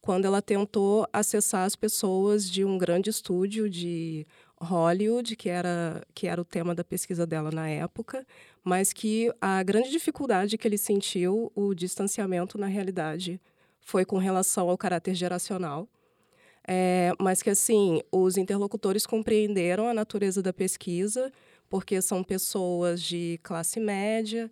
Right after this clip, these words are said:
que já estavam na universidade, então já tinham uma proximidade com a pesquisa acadêmica. É, mas ele falou que o mais legal da etnografia é que você tem que ter noção de que você está apresentando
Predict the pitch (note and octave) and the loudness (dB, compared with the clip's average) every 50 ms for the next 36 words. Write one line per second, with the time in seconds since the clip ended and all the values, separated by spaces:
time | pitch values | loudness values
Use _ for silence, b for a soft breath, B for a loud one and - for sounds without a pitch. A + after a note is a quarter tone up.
0 | B B B - F#3 F3+ F#3 F3+ - G#3 F3+ E3+ F3+ F#3+ F#3+ F#3 F#3 F#3+ F3 F3 | B B B -4 -2 -2 -2 -2 -2 -2 -2 -2 -2 -2 0 0 0 0 0 -2
1 | F#3 F3+ - G#3 F3+ F3+ F3 F#3 G#3 A3+ A3+ G3+ G3+ G3 F#3+ F#3 F3+ F#3+ - G#3+ | -2 -2 -2 -4 -4 -4 -4 -2 -2 -2 -4 -2 -2 -2 -2 -2 -2 -2 -2 -4
2 | F#3 F#3+ F#3+ - - F#3+ - - G#3 F#3+ F3+ F3 F3 F3 F3 F3 - - F#3 - | -2 -2 -4 -4 -4 -6 -4 -4 -4 -4 -4 -2 -2 -4 -4 -4 -4 -8 -8 -6
3 | - F#3+ F#3 - - F#3 E3+ F3+ F3 - G3+ F#3 F3 F3+ E3+ E3+ F3 F#3 G3+ A3 | -6 -8 -6 -4 -6 -4 -4 -4 -4 -4 -6 -6 -4 -4 -2 -2 -2 -2 -4 -4
4 | B3 B3+ - - C#4 C#4 C4+ b b b b b b b b - F#3 F3+ F#3 F3+ | -6 -8 -10 -8 -8 -10 -10 b b b b b b b b -12 -10 -8 -6 -4
5 | F#3 F3+ F#3 F#3 G3 F#3+ G#3 G3+ - A#3 A3 A3 G#3 G3+ G#3+ A3+ A3 - C4 B3+ | -2 -2 -2 -2 0 -2 -2 -2 -2 0 2 2 2 2 0 -2 -2 -4 -6 -4
6 | A#3+ G#3+ F#3+ G#3+ A3 A#3+ B3 C4 B3+ A3+ G#3+ A3+ A#3 A#3+ A#3+ A#3 - - A#3 A3+ | -2 -2 -2 -2 -2 -2 -2 -2 -2 -2 -2 -2 -2 -2 -2 -4 -4 -4 -4 -2
7 | A3 A3 A3+ A3+ - - G#3+ G3+ G#3 G#3+ A3+ A3+ A#3+ A#3+ - - - G#3+ G#3 G#3 | 0 -2 -2 -2 -4 -6 -6 -4 -2 -2 0 0 0 -2 -4 -4 -4 -2 0 0
8 | A3 G#3+ - A#3+ G#3+ A3+ A3+ - - A#3 G#3+ A3+ A3 - A#3+ A#3+ - - A#3 A3+ | -2 -2 -4 -6 -2 0 0 2 2 2 0 0 0 -2 -4 -4 -2 -2 -2 0
9 | A3+ A3+ - A3+ G3+ A3 A3 A#3 - A#3+ A3 A3 A3 - - G#3 A3 G#3 - - | 0 0 0 0 0 0 -2 -4 -6 -4 -4 -2 0 0 2 2 0 0 -2 -2
10 | G3+ G3+ G3+ G#3 G#3 - - G#3+ G#3 G#3 G#3 G#3+ A3+ G#3+ - G3+ F#3 G3 G3+ G3+ | -2 -2 -2 -2 -2 0 0 0 2 2 2 0 0 -2 -2 -2 0 0 0 0
11 | A3+ A#3 | 0 -2